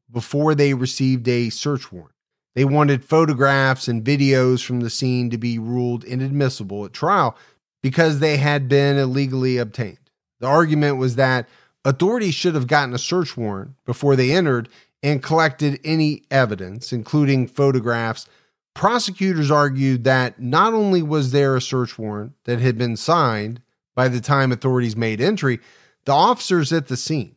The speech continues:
had reason to believe that Margot may be in imminent danger inside, giving them probable cause to enter the home.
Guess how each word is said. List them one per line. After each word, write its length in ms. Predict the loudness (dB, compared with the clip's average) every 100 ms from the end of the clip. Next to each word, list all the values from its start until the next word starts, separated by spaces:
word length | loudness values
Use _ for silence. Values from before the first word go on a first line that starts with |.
| _
had 340 | -2 -2 0 -2
reason 380 | 0 0 2
to 60 | 0
believe 500 | 0 -2 0 0 0
that 320 | 0 0 -2 _ _ _
Margot 720 | 0 2 2 4 4 4 -2 _ _ _
may 200 | 0 0
be 280 | 0 0 2
in 320 | 2 0 -2
imminent 480 | -2 0 0 -2 -2
danger 420 | -2 0 -4 -10 _ _ _
inside, 680 | -2 0 2 0 2 -4 -10 _ _ _ -2
giving 340 | 0 2 0
them 220 | 0 -2
probable 640 | -2 -2 0 0 0 0 -2
cause 560 | -2 0 0 -2 -6
to 80 | -4
enter 240 | -4 -4 -6
the 100 | -6
home. 220 | -8